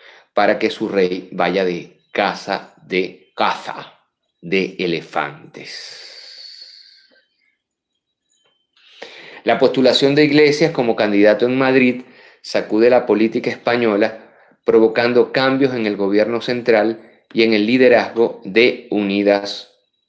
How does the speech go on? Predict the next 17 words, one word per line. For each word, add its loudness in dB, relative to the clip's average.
Podemos. -2
Pero 2
al 2
mismo 0
tiempo, 0
a -2
falta 2
de 2
saber 0
qué 4
dicen 2
las -2
encuestas, 0
el -4
movimiento -4
puede 4
servir -4